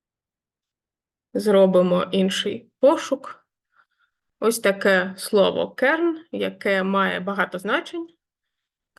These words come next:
але мене, е, цікавлять тільки приклади, де, е, воно позначає фруктову кісточку. І тоді я можу додати,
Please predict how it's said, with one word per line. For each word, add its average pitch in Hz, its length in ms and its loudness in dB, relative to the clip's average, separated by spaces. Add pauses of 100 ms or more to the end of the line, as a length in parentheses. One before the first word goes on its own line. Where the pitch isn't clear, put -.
(260)
але 247 260 2
мене, 254 680 0
е, 202 280 -4
цікавлять 208 680 -4
тільки 190 340 -8
приклади, 247 680 -4
де, 190 300 -2 (140)
е, 196 120 -14 (800)
воно 180 800 -6
позначає 180 880 -4 (960)
фруктову 196 440 0
кісточку. 180 560 -14 (1900)
І 240 100 2
тоді 226 560 4
я 220 280 2
можу 208 520 -2
додати, 196 880 -2